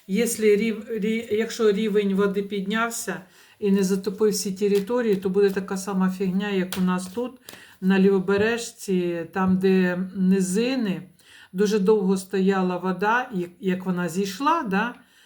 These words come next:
Поток зійшов, і стояла вода, не могли не закапуватися, нічого. Ну, інфраструктура, конечно, от, е, да, перемога в плані, що показують, що уход, вибор такий,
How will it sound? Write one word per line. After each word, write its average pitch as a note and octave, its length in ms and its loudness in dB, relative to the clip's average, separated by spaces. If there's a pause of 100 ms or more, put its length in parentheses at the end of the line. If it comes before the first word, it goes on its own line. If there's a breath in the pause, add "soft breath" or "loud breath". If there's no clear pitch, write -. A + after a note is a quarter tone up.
(200 loud breath)
Поток G3+ 440 0
зійшов, G3+ 680 -4
і G#3 220 -2
стояла G3+ 520 2
вода, G3+ 300 0
не G#3+ 120 -4
могли G3 300 0
не F3+ 180 2
закапуватися, F#3 1000 -2
нічого. D#3 680 -10 (440 loud breath)
Ну, D4 240 0
інфраструктура, B3+ 920 -2
конечно, F3 760 -4
от, - 280 -16
е, D#3 220 -10 (500)
да, F3 320 -6
перемога F#3+ 840 -2 (920 soft breath)
в - 140 -14
плані, G#3 600 2
що F3+ 400 -4 (160)
показують, F#3+ 600 0
що - 180 -4
уход, C4+ 720 -4 (200)
вибор F3+ 580 0
такий, - 340 -14